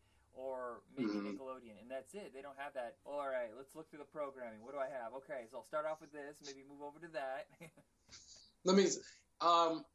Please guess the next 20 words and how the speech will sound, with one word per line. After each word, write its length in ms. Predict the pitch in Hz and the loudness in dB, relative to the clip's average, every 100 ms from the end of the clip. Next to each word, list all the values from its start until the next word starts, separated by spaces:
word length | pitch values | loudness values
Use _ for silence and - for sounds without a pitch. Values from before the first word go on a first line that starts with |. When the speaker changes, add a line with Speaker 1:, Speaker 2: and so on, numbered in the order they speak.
| 143 | -8
Speaker 2:
because 320 | 156 175 160 - | -2 -2 -2 -4
it 120 | 180 | -2
wasn't 280 | 202 170 170 | 0 2 0
until 260 | 143 151 | 0 2
I 140 | 143 139 | 2 4
got 160 | 120 - - | 2 -2 -2
older 400 | 131 139 113 98 92 95 - | 0 0 0 -2 -4 -8 -4
where 180 | 117 107 - | -2 0 4
Cartoon 320 | 135 139 131 | 4 4 2
Network 340 | 127 117 107 - - | 2 2 -4 -6 0
actually 480 | 107 107 - 113 | 0 0 -4 -6
tried 320 | 104 113 110 - | -6 -6 -6 -6
to 60 | - | -10
do, 80 | 107 | -8
like, 160 | 98 - | -8 -8
a 80 | 101 | -4
Saturday 480 | - 104 104 104 101 98 | -2 0 -2 -2 -4 -4
morning 320 | 98 95 92 95 | -2 -2 -2 0
type 320 | - 101 98 - | 0 0 -2 -6
thing 400 | 107 104 104 104 | -2 -2 -4 -10